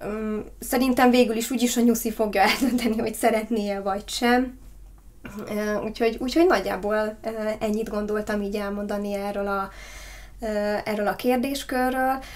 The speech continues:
és hogyha esetleg még ezzel kapcsolatban, vagy, vagy bármivel kapcsolatban még van kérdésetek, akkor mondom, nyugodtan tegyétek fel kommentben, szívesen válaszolok rá ilyen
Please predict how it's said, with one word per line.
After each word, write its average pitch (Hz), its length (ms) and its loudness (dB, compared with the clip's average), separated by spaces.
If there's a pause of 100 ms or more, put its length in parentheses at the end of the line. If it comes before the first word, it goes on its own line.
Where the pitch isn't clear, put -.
(160)
és 240 200 0
hogyha 277 240 2
esetleg 233 480 2
még 220 400 0
ezzel 208 400 2
kapcsolatban, 214 840 0
vagy, 190 500 0
vagy 190 280 -2
bármivel 202 460 2
kapcsolatban 202 500 0
még 185 200 -6
van 190 180 -2
kérdésetek, - 680 -2
akkor 208 200 -4
mondom, 214 300 0
nyugodtan 202 520 0
tegyétek 180 560 -6
fel 165 240 -8
kommentben, 214 720 2
szívesen 202 480 -4
válaszolok 180 640 -4
rá 180 240 -6
ilyen 185 520 -6